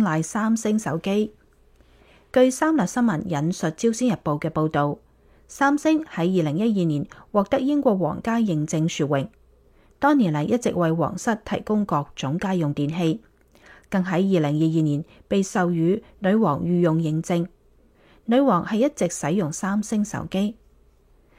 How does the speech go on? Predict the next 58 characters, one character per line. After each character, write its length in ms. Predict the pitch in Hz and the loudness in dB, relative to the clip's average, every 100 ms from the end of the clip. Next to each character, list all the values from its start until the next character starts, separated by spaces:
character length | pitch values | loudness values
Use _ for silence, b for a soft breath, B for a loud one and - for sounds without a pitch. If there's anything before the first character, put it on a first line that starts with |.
| b b | b b
另 140 | 214 214 | 0 4
外， 260 | 196 208 - b - | 4 2 -4 b -2
英 160 | 302 | 0
國 180 | 277 190 | 2 2
鏡 240 | - 185 190 | 0 0 2
報 240 | 185 180 | 2 2
引 200 | 185 151 | 0 -2
述 160 | 175 180 | -2 -2
英 220 | - 233 | 0 0
國 140 | 214 175 | 2 0
皇 180 | 147 | -2
室 140 | - 220 | -4 -4
記 200 | 185 160 | -2 -2
者 360 | 160 139 170 - b b | -2 -2 -2 -6 b b
Jonathan 540 | - 240 233 190 - 233 | 0 2 2 0 -6 -8
透 220 | - 156 | -4 0
露， 280 | 151 143 - _ _ _ _ b b b b _ | 0 0 -4 _ _ _ _ b b b b _
女 140 | 190 | 0
王 200 | 196 156 | 2 0
手 220 | 170 143 170 | -2 -4 0
機 340 | 214 220 - - | 2 0 -2 0
由 220 | 156 - | 0 2
英 180 | 233 233 | 0 2
國 240 | 180 165 | 0 2
軍 180 | 240 240 | 2 2
情 200 | 233 - | 0 -4
六 80 | 160 | -4
處 320 | - 202 180 - | -2 0 0 -2
特 100 | 165 | -4
別 140 | 175 - | -4 -2
加 180 | 226 226 | -2 0
密， 120 | 196 220 - _ b b 190 | 0 -2 -10 _ b b -8
而 60 | |
且 180 | 180 208 | -2 0
只 160 | 226 233 | 0 2
有 120 | 226 | 2
兩 260 | 170 156 202 | 2 2 2
個 80 | 208 | 0
人 240 | 151 156 | 0 -4
可 240 | - 127 | -6 -2
以 160 | 196 190 | 0 0
直 140 | 196 | -2
接 180 | - 180 | -4 -4
打 320 | 170 143 143 | -2 -4 -2
電 160 | 208 170 | -2 0
話 160 | 147 175 | 0 0
畀 120 | 190 | -2
佢， 320 | - 139 175 B B B | -2 0 -2 B B B
一 80 | 285 | -4
個 120 | 277 | 0
係 100 | 196 175 | 0 0
佢 120 | 180 | 0
嘅 80 | 180 | 2
女 360 | 160 156 214 240 | 2 0 0 0
安 220 | 269 262 | 0 0
妮 140 | - | -2
公 240 | - 202 | -2 0
主， 100 | 208 | 0